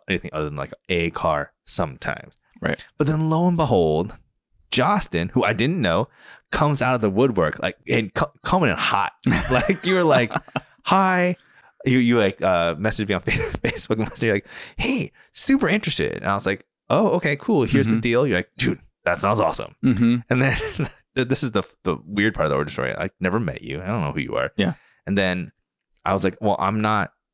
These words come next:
Speaker 1: I'm not in Seattle right now. I'm on a work trip in California." And you're like, "Yo, I'm serious.
Speaker 2: Mm-hmm.
Speaker 1: I wanna go look." I'm like, "Sh-, here's the landlord. You,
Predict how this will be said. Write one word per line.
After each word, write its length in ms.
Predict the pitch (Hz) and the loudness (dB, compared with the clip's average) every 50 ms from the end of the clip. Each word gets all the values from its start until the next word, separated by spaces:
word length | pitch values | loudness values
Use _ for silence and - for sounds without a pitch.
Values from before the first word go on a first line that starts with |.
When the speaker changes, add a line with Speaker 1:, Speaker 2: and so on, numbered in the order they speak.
| _ _ - | _ _ -4
Speaker 1:
I'm 100 | 95 101 | -2 0
not 240 | 104 101 98 - - 104 | 2 2 0 -2 -2 -4
in 160 | 98 104 104 | -4 -2 -2
Seattle 340 | - - 76 65 65 62 62 | -2 -2 -2 -2 -4 -4 -6
right 160 | 62 65 67 | -8 -8 -8
now. 220 | 65 65 67 67 | -6 -6 -4 -4
I'm 200 | 57 73 78 80 | -4 -4 -4 -2
on 140 | 78 76 76 | -2 -2 -2
a 100 | 71 71 | -2 -2
work 300 | 73 87 101 107 - _ | 0 0 0 -2 -2 _
trip 260 | - - 67 65 - | -6 -4 -4 -4 -6
in 60 | 80 80 | -8 -8
California." 440 | - 69 62 - - 107 107 95 82 | -6 -6 -6 -4 -2 -2 0 0 0
And 80 | 78 | 0
you're 100 | 78 76 | -2 -2
like, 100 | 76 - - _ _ _ _ _ _ _ - | -4 -6 -8 _ _ _ _ _ _ _ 2
"Yo, 260 | - 143 113 - - _ - | 2 2 2 0 -4 _ -4
I'm 220 | - 117 135 101 - | -2 -2 -2 -2 -2
serious. 720 | - - - - - 180 - 78 - - - - - - _ - - | -4 -4 -2 0 0 0 0 0 -2 -6 -10 -14 -16 -14 _ -2 -2
Speaker 2:
Mm-hmm. 320 | 117 107 113 123 120 123 117 | 0 2 2 2 2 2 2
Speaker 1:
I 100 | 90 92 | 0 0
wanna 280 | 90 90 92 92 101 87 | 0 0 0 0 0 0
go 80 | 90 | -2
look." 280 | 87 95 98 64 - - | 0 0 -2 -2 -4 -6
I'm 40 | 85 | -6
like, 120 | 90 87 - | -6 -4 -2
"Sh-, 140 | - - - - _ _ _ | -4 -4 -6 -12 _ _ _
here's 220 | - - 107 107 82 | -6 -4 -4 -4 -4
the 100 | - 95 | -4 -2
landlord. 520 | 92 98 120 139 123 92 90 92 95 87 | 0 0 0 0 0 0 0 0 -2 -2
You, 140 | 90 90 | -6 -6